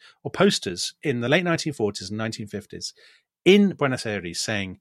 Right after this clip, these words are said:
you know, "English pirates, give us back the Malvinas." And so it's sort of, as you say, it becomes a totem. Argentina then has this absolutely hellish, hellish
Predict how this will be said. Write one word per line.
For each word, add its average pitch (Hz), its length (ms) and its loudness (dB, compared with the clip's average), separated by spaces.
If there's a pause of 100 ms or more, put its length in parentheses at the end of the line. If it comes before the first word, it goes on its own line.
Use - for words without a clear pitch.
you 156 120 -2
know, 123 100 -2
"English 190 280 4
pirates, - 600 2 (100)
give 151 100 6
us 147 100 2
back - 320 -2 (180)
the 120 60 -2
Malvinas." 113 600 0 (760)
And 175 100 4
so 220 140 10
it's 208 160 8
sort - 160 4
of, 170 60 -2
as 165 180 4
you 156 60 2
say, 127 180 4
it 85 80 -2
becomes 175 300 2
a - 40 -10
totem. 85 500 -6 (300)
Argentina 190 440 8
then 131 120 6
has 123 180 4
this 123 120 0
absolutely 123 360 -2
hellish, - 800 0
hellish - 680 2